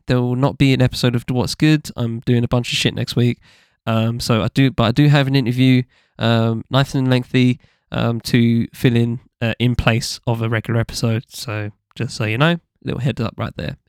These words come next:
All right, end of tangent. <clears throat> Over the next couple of weeks, um, my feature story slowly came together, mostly at night as I typed away on the futon with my parents', uh, study, in my parents' study. Revisiting Yo's stunt work, inflicted close call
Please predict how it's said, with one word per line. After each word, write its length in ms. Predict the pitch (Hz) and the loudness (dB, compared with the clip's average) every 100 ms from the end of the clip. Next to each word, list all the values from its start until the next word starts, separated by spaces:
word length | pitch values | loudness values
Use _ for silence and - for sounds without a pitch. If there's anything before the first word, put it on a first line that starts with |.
| - | -10
All 80 | 107 | -10
right, 100 | - | -4
end 140 | 127 | -2
of 80 | 120 | -2
tangent. 680 | - 117 117 - - - - _ _ _ _ _ _ _ - - _ _ _ _ _ | -4 -6 -6 -14 -16 -18 -20 _ _ _ _ _ _ _ -18 -18 _ _ _ _ _
<clears throat> 0 | |
Over 440 | 165 170 117 156 165 | 4 4 2 0 2
the 60 | |
next 200 | 170 151 | 2 0
couple 200 | - 147 | -2 2
of 60 | 147 | 4
weeks, 380 | 127 - - - | 2 0 -6 -4
um, 380 | 127 120 120 117 | -2 0 0 -2
my 140 | 123 120 | -2 0
feature 320 | 135 127 120 | 0 0 -4
story 320 | - 117 110 | -2 -4 -4
slowly 380 | - - 117 113 | -4 0 0 0
came 220 | - 107 | -4 -4
together, 340 | - - - - | -4 -8 -8 -6
mostly 280 | - 135 - | 0 0 0
at 80 | 127 | -2
night 220 | 123 151 | 0 0
as 100 | 135 | 0
I 100 | 98 | -6
typed 260 | - 113 80 | -4 -6 -4
away 380 | 107 123 151 156 _ _ _ | -2 2 0 -2 _ _ _
on 80 | 113 | -4
the 80 | 113 | 0
futon 580 | - 139 - 131 160 | 2 2 2 2 2
with 160 | 135 113 | -2 -2
my 160 | 117 113 | -4 -2
parents', 500 | - 120 107 - - | 0 2 0 -6 -8
uh, 140 | 107 | -8
study, 400 | - 143 143 151 - _ | -4 -2 0 -2 -4 _
in 140 | 127 | 0
my 100 | 123 | 0
parents' 260 | 113 123 120 | 2 0 0
study. 320 | - 131 147 - _ _ _ _ _ _ _ _ | -2 -2 -2 -6 _ _ _ _ _ _ _ _
Revisiting 580 | - 131 143 127 143 127 | -4 2 2 4 2 4
Yo's 240 | 127 123 | 4 2
stunt 260 | - 131 98 | 2 -2 0
work, 240 | 127 131 | -2 -2
inflicted 520 | 123 - 127 - 123 | -6 -4 -6 -2 -4
close 260 | - 127 120 | 0 -2 -2
call 340 | - 135 123 | 0 2 2